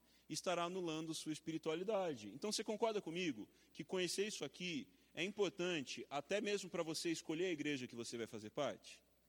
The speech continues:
Faz parte. O duro seria um entusiasta querendo dar voadora na galera que não bate palma. Ou o devoto querendo, a, a, botar a camisa de força nos que estão rodopiando e, e fazendo bola de fogo, língua de fogo,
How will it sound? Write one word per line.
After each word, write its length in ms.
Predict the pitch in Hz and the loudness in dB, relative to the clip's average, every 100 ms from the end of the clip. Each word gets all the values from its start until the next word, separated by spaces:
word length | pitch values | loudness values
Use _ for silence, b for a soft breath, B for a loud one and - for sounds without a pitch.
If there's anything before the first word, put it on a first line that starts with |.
| _ _ _ _ _ _ - | _ _ _ _ _ _ -14
Faz 140 | 392 | -14
parte. 520 | - 330 349 339 - - b b b | -6 -6 -4 -8 -12 -20 b b b
O 140 | - 208 | -4 0
duro 240 | 214 294 | 2 0
seria 280 | - 214 240 | 0 -2 -2
um 60 | 240 | -4
entusiasta 960 | 220 220 175 170 233 233 - 127 98 - b b - | -4 -4 0 0 0 -2 -4 -4 -6 -10 b b 2
querendo 340 | 208 202 220 | 4 4 0
dar 100 | 226 | -2
voadora 520 | 185 240 190 202 233 | 2 2 6 6 6
na 120 | 226 | 6
galera 300 | 220 196 208 | 4 6 6
que 100 | 196 | 4
não 120 | 208 202 | -2 4
bate 240 | 196 - | 4 4
palma. 420 | 233 220 127 90 - - - b b - | 4 6 4 0 -8 -20 -20 b b 10
Ou 240 | 196 247 | 10 10
o 40 | |
devoto 800 | 190 175 143 190 233 220 - 107 - b b | 4 0 2 4 4 2 -4 -12 -12 b b
querendo, 460 | - 190 196 226 233 220 190 170 170 165 | 4 6 6 2 0 -2 -4 -10 -16 -10
a, 560 | 180 170 175 170 160 156 | -8 -2 -2 0 -2 -6
a, 40 | |
botar 420 | 156 156 185 214 | -10 0 4 6
a 40 | 214 | 6
camisa 280 | 214 226 233 | 6 2 -2
de 80 | |
força 480 | 202 247 262 226 160 | 0 10 10 10 4
nos 180 | 156 151 | 0 -2
que 80 | 180 | -2
estão 220 | - 185 | 0 4
rodopiando 880 | 180 160 175 185 165 165 135 117 120 | 4 6 4 6 6 8 6 2 0
e, 240 | 135 139 | 0 0
e 40 | 123 | 0
fazendo 380 | 151 139 156 135 | 2 2 2 -2
bola 360 | 107 160 175 | 6 8 8
de 80 | 147 | 2
fogo, 340 | 127 170 156 135 | -2 0 2 2
língua 300 | 165 185 147 | 2 2 0
de 100 | 131 | -2
fogo, 520 | - 170 156 147 | 0 0 2 -2